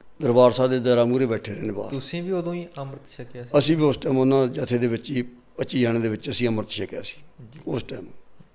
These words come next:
Speaker 1: ਉਸ ਤੋਂ ਬਾਅਦ ਵਿੱਚ ਬਾਬਾ ਜੀ ਨੇ ਸਾਨੂੰ ਕਈ ਵਾਰੀ ਕਿਹਾ, ਕਹਿੰਦੇ, "ਭਾਈ, ਪੱਚੀ ਜਣਿਆਂ ਨੇ ਅੰਮ੍ਰਿਤ ਛਕਿਆ ਸੀ, ਰੱਖਿਆ ਤਾਂ ਕਿਸੇ ਨੇ ਹੈ ਨਹੀਂ," ਕਹਿੰਦੇ। ਇਹ ਬਚਨ ਕਾਫੀ ਦੇਰ ਤੱਕ ਸਾਡੇ ਨਾਲ ਕਰਦੇ ਹੁੰਦੇ ਸੀਗੇ।
Speaker 2: ਰੱਖਿਆ ਨਹੀਂ ਸੀਗਾ ਜੀ?
Speaker 1: ਨਹੀਂ, ਮਤਲਬ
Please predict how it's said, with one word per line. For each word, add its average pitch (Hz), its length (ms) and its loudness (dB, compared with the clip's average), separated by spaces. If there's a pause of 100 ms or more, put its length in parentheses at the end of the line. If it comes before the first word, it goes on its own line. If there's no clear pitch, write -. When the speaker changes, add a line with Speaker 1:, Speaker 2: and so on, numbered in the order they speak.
(840)
Speaker 1:
ਉਸ 147 140 -2
ਤੋਂ 165 140 4
ਬਾਅਦ 170 180 10
ਵਿੱਚ 170 180 2
ਬਾਬਾ 147 300 6
ਜੀ 147 60 6
ਨੇ 151 80 2
ਸਾਨੂੰ 143 240 4
ਕਈ 151 220 4
ਵਾਰੀ 147 200 4
ਕਿਹਾ, 113 380 -2 (480)
ਕਹਿੰਦੇ, 151 220 4
"ਭਾਈ, 160 220 2
ਪੱਚੀ 151 380 -4
ਜਣਿਆਂ 143 240 4
ਨੇ 147 80 4
ਅੰਮ੍ਰਿਤ 135 240 0
ਛਕਿਆ 123 300 0
ਸੀ, 143 120 0
ਰੱਖਿਆ 127 260 -2
ਤਾਂ 156 100 -8
ਕਿਸੇ 120 200 -2
ਨੇ 120 100 2
ਹੈ 101 140 -2
ਨਹੀਂ," - 120 -6
ਕਹਿੰਦੇ। - 280 -16 (720)
ਇਹ 160 100 4
ਬਚਨ 147 340 0 (260)
ਕਾਫੀ 175 280 6
ਦੇਰ 151 200 4
ਤੱਕ - 200 -8
ਸਾਡੇ 131 180 2
ਨਾਲ 117 340 -2 (880)
ਕਰਦੇ 117 300 0
ਹੁੰਦੇ 101 220 -4
ਸੀਗੇ। - 300 -12 (760)
Speaker 2:
ਰੱਖਿਆ 135 440 -14
ਨਹੀਂ 185 160 -12
ਸੀਗਾ 165 360 -16
ਜੀ? 156 180 -16 (100)
Speaker 1:
ਨਹੀਂ, 220 200 2 (600)
ਮਤਲਬ 170 280 2